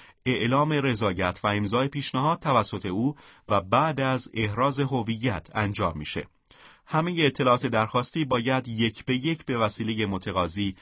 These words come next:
تکمیل شده باشه. آدرس بیمه گذار باید آدرس دائمی باشه.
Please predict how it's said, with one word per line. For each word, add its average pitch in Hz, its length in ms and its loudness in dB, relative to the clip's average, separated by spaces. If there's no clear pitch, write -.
تکمیل 95 480 -2
شده 110 340 -4
باشه. - 360 -10
آدرس 101 440 -2
بیمه 107 280 0
گذار 110 420 0
باید 104 480 -2
آدرس 98 360 -4
دائمی 117 640 -2
باشه. 80 340 -6